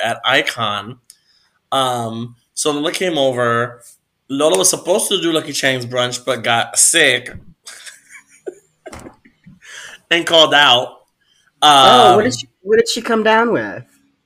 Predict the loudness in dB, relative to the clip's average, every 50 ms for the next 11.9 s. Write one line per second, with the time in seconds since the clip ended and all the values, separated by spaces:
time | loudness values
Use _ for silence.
0 | _ _ _ _ _ _ _ _ _ 0 2 4 6 6 6 6 6 4 0 -4
1 | 0 2 2 2 2 2 2 4 4 4 4 2 2 0 0 -2 -4 -6 -8 -14
2 | _ -2 2 4 4 4 4 2 2 2 2 0 0 0 0 2 2 4 4 4
3 | 2 2 2 0 -2 -2 0 -2 -2 0 2 2 2 2 0 -2 0 0 0 -2
4 | -2 -4 -4 -2 0 2 2 2 2 -2 -2 -4 -4 -4 -2 -2 -4 -4 -4 -2
5 | 0 0 0 -2 -4 -10 _ -20 -20 -20 -20 -20 -20 -20 -20 -20 _ _ _ -2
6 | 0 2 2 2 2 0 -2 -2 0 0 0 0 0 0 -2 -2 -2 -2 -2 -2
7 | -2 -2 -2 -4 -4 -6 -6 -6 -6 -6 -6 -6 -6 -6 -4 -6 -6 -6 -6 -6
8 | -8 -8 -10 -8 -4 -2 0 2 2 0 -2 -4 -8 -14 -14 -8 -6 -4 -2 0
9 | 2 4 4 6 6 4 4 2 0 -2 -4 -4 -2 -2 -2 -2 -4 -8 -8 -8
10 | -8 -6 -6 -8 -8 -10 -14 -18 _ _ _ _ _ _ _ _ _ _ _ _
11 | _ -4 -2 0 2 2 2 2 0 0 -2 -2 -4 -6 -8 -12 -14 -18